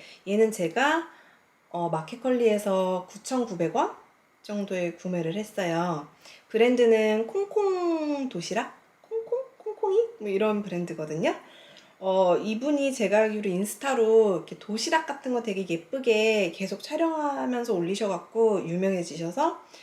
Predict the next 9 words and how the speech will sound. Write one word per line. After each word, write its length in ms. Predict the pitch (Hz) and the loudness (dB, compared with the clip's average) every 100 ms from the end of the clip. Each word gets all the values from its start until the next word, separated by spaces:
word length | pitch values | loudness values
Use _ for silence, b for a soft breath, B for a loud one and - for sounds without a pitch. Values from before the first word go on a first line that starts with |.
| B B - | B B -14
어, 140 | 170 170 | -12 -6
도시락통도 840 | 202 226 226 226 208 196 185 175 | 0 2 2 0 -2 -2 -4 -4
만들게 500 | 165 151 156 175 175 | -4 -4 -4 -6 -6
되시고 580 | 170 156 151 165 156 165 | -6 -6 -8 -10 -8 -6
한 200 | 214 247 | -2 -4
분이신 440 | 226 180 175 196 185 | -4 -6 -6 -8 -8
걸로 200 | 180 175 | -6 -6
알고 220 | 151 151 | -8 -10
있어요. 720 | 170 - 165 185 220 180 151 | -14 -8 -4 2 4 2 -2